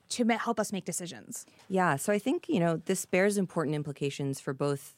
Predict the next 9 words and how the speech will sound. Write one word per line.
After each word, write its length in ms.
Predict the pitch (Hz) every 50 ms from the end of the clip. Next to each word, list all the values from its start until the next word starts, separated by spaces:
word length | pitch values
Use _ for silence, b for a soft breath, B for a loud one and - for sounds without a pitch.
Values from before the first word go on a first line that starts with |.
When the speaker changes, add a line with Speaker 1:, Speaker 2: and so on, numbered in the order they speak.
| _ -
Speaker 2:
other 200 | 139 139 147 147
customers 520 | 143 - 135 135 - - 156 147 143 139 -
and 220 | - 143 160 180 180
for 100 | - 196
the 120 | 160 143
brands 480 | 139 - 139 131 127 127 131 131 135 -
themselves. 720 | 131 131 135 - - - - - - - - - - - _ B B B B B B B B B B B
Um, 380 | - 139 135 135 131 131 135 -
so 560 | - - - - 165 160 156 156 156 156